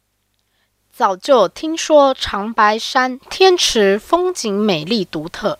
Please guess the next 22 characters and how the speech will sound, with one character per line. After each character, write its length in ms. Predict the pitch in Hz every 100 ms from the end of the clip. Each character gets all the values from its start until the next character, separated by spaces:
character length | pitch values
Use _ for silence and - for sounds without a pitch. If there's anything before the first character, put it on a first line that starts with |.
| _ _ _ _ _ _
所 320 | - - 240
以 160 | 269 190
到 260 | - 196
中 260 | 180 330 359
国 220 | 254 196
以 180 | 190 156
后， 300 | - 175 - _ _ - -
我 200 | 202 185 -
一 100 | -
直 340 | 320 - 240 285
有 180 | 285 180
个 220 | - 160
愿 300 | 185 208 180
望， 180 | 170 160 _ _ _ _ _ _ _ _ _
要 180 | 294 247
去 320 | - 247 180 -
爬 240 | 185 175
一 160 | 311 339
爬 420 | - 180 165 165
长 380 | - - 180 190
白 180 | 196 185
山， 380 | - 214 202